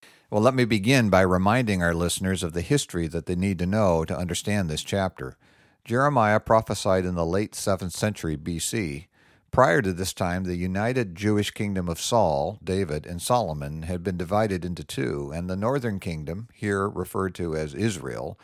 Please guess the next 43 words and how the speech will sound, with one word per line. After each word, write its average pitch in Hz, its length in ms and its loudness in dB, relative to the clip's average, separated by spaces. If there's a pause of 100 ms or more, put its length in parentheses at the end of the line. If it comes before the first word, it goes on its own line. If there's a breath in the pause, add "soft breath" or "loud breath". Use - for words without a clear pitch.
(240 soft breath)
had 95 240 0
already 104 360 4
been 90 200 -2
destroyed 80 640 0
and 85 200 -6
its 87 120 -8
people 135 360 -4
taken 90 340 -4
into 85 180 -4
captivity 90 600 -4
by 78 220 -4
the 78 180 -4
Assyrians 78 680 -4
in 85 120 -8
the 82 100 -4
late 98 380 -2
eighth 98 260 -6
century 87 540 -6
B 78 240 -8
C. 73 480 -6 (640 soft breath)
The 82 120 -2
southern 135 380 2
kingdom 90 360 -2
of 82 120 0
Judah 101 360 2
was 87 180 2
all 107 240 2
that 123 180 -2
remained, 117 520 -2
and 85 160 -4
they 117 100 -4
were 123 140 -2
soon 98 320 -2
to 92 80 0
be 90 160 -2
defeated 85 560 -4
and 85 160 -8
taken 90 260 -4
into 80 180 -6
captivity 80 580 -4
by 76 180 -2
the 73 100 -4
Babylonians. 76 960 -4